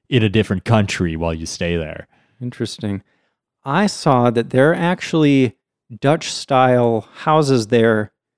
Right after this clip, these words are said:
Speaker 2: that you can buy. You
Speaker 1: Wow.
Speaker 2: can live in the park.
Speaker 1: That's interesting. I didn't know that.
Speaker 2: And there's a canal right in front of your house and a windmill on the other side of the canal. And these are, of course, like, super expensive
Speaker 1: Yeah.
Speaker 2: places. But
Speaker 1: <laughs>
Speaker 2: I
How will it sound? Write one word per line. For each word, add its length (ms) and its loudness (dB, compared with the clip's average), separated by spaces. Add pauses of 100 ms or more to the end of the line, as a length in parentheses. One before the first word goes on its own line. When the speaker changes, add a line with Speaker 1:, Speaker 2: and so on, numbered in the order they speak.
(280)
Speaker 2:
that 60 -2
you 120 2
can 400 -8
buy. 460 2 (840)
You 120 0
Speaker 1:
Wow. 60 4
Speaker 2:
can 360 4
live 440 2 (360)
in 160 4
the 80 2
park. 500 0 (140)
Speaker 1:
That's 480 -4
interesting. 720 -2
I 80 0
didn't 140 0
know 120 -4
that. 400 -2
Speaker 2:
And 160 2
there's 200 4
a 40 0
canal 480 0
right 160 4
in 80 0
front 240 0
of 40 2
your 140 2
house 460 2
and 100 0
a 40 2
windmill 580 2
on 140 2
the 100 4
other 160 2
side 280 0
of 60 -4
the 60 0
canal. 580 0 (760)
And 100 2
these 180 4
are, 60 4
of 100 2
course, 280 0
like, 120 -2
super 540 -2
expensive 800 -6 (120)
Speaker 1:
Yeah. 220 -4
Speaker 2:
places. 400 -10
But 200 0 (120)
Speaker 1:
<laughs> 260 -6
Speaker 2:
I 100 -10